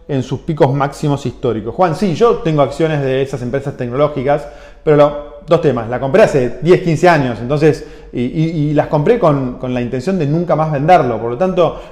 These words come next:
en mi caso, no pienso venderlas. Ahora, es diferente una persona que no tiene esas acciones y está pensando en entrar. Yo coincido con vos que puede ser un punto de entrada alta, alto, pero no por eso dejaría de comprar. ¿Por qué? Porque hace dos años pensábamos lo mismo y hace cuatro años pensábamos lo mismo.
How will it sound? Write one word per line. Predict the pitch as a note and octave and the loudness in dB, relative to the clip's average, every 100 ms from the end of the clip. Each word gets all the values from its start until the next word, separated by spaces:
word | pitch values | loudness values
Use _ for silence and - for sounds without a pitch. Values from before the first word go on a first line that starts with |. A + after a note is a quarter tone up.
| - | -10
en | B2+ | -6
mi | C3 | -2
caso, | B2+ F3+ G3+ F3 B2 G#2 B2+ | 2 2 4 2 2 -4 -8
no | C3+ C#3+ | -4 -2
pienso | D#3 D#3 C3+ | -2 -2 -2
venderlas. | A#2+ D#3 D3+ A#2+ A2 - - - | 0 4 4 2 -4 -8 -14 2
Ahora, | D3 C#3+ C3 | 6 6 4
es | D3 | 0
diferente | D3+ E3 F3 F#3+ F#3+ | 2 4 4 4 4
una | F3 C#3+ | 4 4
persona | C3+ - F3 C3+ | 2 2 -2 0
que | B2 | -2
no | C#3+ F#3+ | 2 2
tiene | D#3 D3+ C#3+ | 2 -2 -2
esas | B2 C3 | -4 -2
acciones | C#3 - E3 D#3+ F3 - - C3+ | -2 0 -2 -2 -4 -8 -12 -8
y | |
está | B2 D3+ D3 | -2 0 2
pensando | D3+ C3+ A#2+ D#3 D3+ D3 | 0 0 0 0 2 0
en | B2 | -2
entrar. | A2+ F3 D3+ - - - | 2 4 4 2 -6 -12
Yo | - C#3 | -4 -2
coincido | C3 B2 - F#3 D#3+ | 0 -2 2 2 4
con | C#3+ | 2
vos | C#3 D3 | 0 0
que | - | -2
puede | A2+ B2+ | -2 -4
ser | C#3+ | -4
un | C3 B2 | -6 -6
punto | C#3 C3+ | -6 -4
de | B2 | -4
entrada | A#2+ C3 C#3+ | -2 2 4
alta, | D#3+ C#3 D3+ D3+ - - - | 4 4 0 -2 -8 -14 2
alto, | D#3 C3 D3 E3+ - | 2 2 0 0 0
pero | D#3 C#3 | 2 4
no | F3+ G#3 | 4 6
por | G3 | 6
eso | F#3+ G3+ | 6 4
dejaría | F3 C#3 D#3 | 2 4 6
de | E3 | 6
comprar. | D3+ E3+ F3+ - | 4 4 4 4
¿Por | D#3+ D#3 | 2 4
qué? | E3 A#2+ - - - | 2 2 -4 -10 -2
Porque | D3+ D#3+ | 2 4
hace | G3+ | 6
dos | G#3+ G#3 | 6 6
años | A3+ G3+ | 2 2
pensábamos | - E3+ D3+ G3 F#3 D#3+ | 0 0 4 6 6 6
lo | D#3+ | 6
mismo | G#3+ F#3 C#3 | 6 4 4
y | C3+ | 2
hace | C3+ D#3 | 2 2
cuatro | D3+ A3 G#3 G3+ | 4 4 4 4
años | G#3 | 2
pensábamos | D#3+ D#3+ F3+ E3 | 0 4 4 4
lo | E3+ | 2
mismo. | G3 D3+ B2 | 0 0 -4